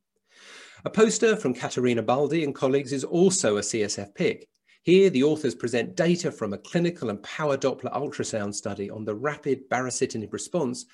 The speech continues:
in R A patients with an inadequate response to methotrexate and at least one biological D mard. Moving on now to real-world data.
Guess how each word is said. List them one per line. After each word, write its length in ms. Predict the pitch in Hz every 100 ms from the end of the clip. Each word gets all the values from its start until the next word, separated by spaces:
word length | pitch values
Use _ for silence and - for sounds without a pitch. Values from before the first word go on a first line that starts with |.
| - - -
in 100 | 151
R 220 | 175 165
A 60 | 147
patients 520 | 143 135 139 123 -
with 160 | 131
an 100 | 131
inadequate 640 | 135 135 - 165 165 - 104
response 520 | 107 - 107 98 -
to 80 | 110
methotrexate 920 | 113 113 - - 117 - 113 104 - -
and 140 | 113
at 160 | 113 120
least 320 | 131 135 -
one 420 | 120 147 120 95
biological 760 | 92 113 107 107 101 101 - 92
D 280 | 95 127 107
mard. 320 | 90 87 - _ _ _ _ _ _ _ _ _ _ _ _ 170
Moving 300 | 254 262 220
on 240 | 175 156
now 300 | 147 139 131
to 220 | - 117
real-world 640 | 113 151 147 123 117 113 110
data. 420 | 123 98 -